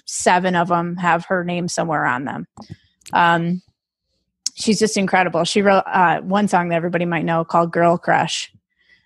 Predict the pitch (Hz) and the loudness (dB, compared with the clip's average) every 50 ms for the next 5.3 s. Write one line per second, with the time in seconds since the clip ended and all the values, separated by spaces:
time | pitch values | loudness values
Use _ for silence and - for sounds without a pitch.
0 | _ _ - - 170 165 160 156 156 160 165 175 196 262 - _ - 180 180 175 | _ _ -2 0 2 2 2 2 0 -2 -4 -6 -8 -10 -14 _ -6 -4 -2 0
1 | 170 165 160 156 156 165 165 156 151 - - - - - _ - 165 202 - - | 0 0 0 -2 -2 -4 -4 -6 -6 -8 -10 -12 -14 -16 _ -2 -2 -2 0 2
2 | - 208 202 196 - _ _ _ _ - 247 226 - 226 214 - 214 202 190 180 | 2 2 2 0 -2 _ _ _ _ 0 0 0 2 0 -2 0 0 0 0 2
3 | 180 180 180 175 175 175 170 170 175 170 185 180 175 180 190 190 196 196 190 214 | 2 2 2 2 0 -2 -2 -4 -4 -4 -2 0 0 2 4 4 4 4 4 2
4 | 202 - - - 202 180 175 175 175 160 165 170 - - - 175 165 170 175 175 | 0 0 0 0 0 2 2 2 0 0 -4 -8 -8 -6 -4 -4 -2 -4 -4 -6
5 | - - 214 185 208 | -6 -6 -6 -6 -6